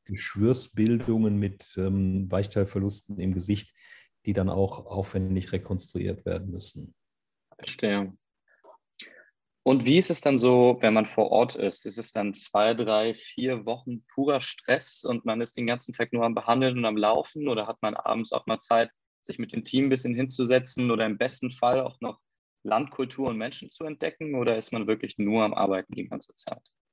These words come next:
Speaker 1: Also natürlich versuchen wir, möglichst viele Patienten zu behandeln und zu operieren. Und jeder, der zurückbleibt und nicht operiert wird, der tut uns leid.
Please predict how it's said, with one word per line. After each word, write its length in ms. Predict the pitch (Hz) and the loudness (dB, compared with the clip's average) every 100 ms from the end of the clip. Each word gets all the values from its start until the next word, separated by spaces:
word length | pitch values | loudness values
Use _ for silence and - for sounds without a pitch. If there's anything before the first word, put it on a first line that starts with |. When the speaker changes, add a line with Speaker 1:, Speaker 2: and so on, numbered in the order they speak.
| - _ _ _ _ _ _ _ _ _ _ _ _ _ _ _ - | -20 _ _ _ _ _ _ _ _ _ _ _ _ _ _ _ -10
Speaker 1:
Also 460 | 120 131 135 123 - _ _ _ - _ - _ _ | -2 2 4 2 -2 _ _ _ -20 _ -20 _ _
natürlich 300 | - 180 170 | 2 6 6
versuchen 460 | - 123 131 139 127 | 4 0 2 0 2
wir, 80 | 113 | 2
möglichst 360 | 117 117 104 | 2 0 -6
viele 200 | - 113 | -4 -4
Patienten 540 | 110 104 - 101 85 85 | -2 -4 -4 -4 -4 -6
zu 160 | - | -6
behandeln 500 | 87 85 87 87 87 - | -2 -2 -4 -8 -12 -14
und 260 | - 104 101 | -8 -6 -2
zu 140 | - | 4
operieren. 480 | 92 92 95 92 90 | 4 4 0 2 0
Und 180 | 92 92 | -2 -4
jeder, 280 | 104 131 127 | -2 2 4
der 160 | 113 | 4
zurückbleibt 760 | - 95 139 - 131 131 131 120 | 2 -2 -2 0 4 6 4 2
und 80 | |
nicht 240 | 107 123 - | 0 0 -2
operiert 500 | 107 98 98 117 120 - | -6 -4 0 -2 -2 0
wird, 240 | 113 110 - _ _ _ - | 2 2 -6 _ _ _ -8
der 100 | 101 | -6
tut 340 | - 120 120 | -4 -4 -4
uns 560 | 113 107 104 - - - - | -2 0 0 -2 -14 -14 -4
leid. 560 | 95 98 98 95 - | -2 0 -2 -4 -10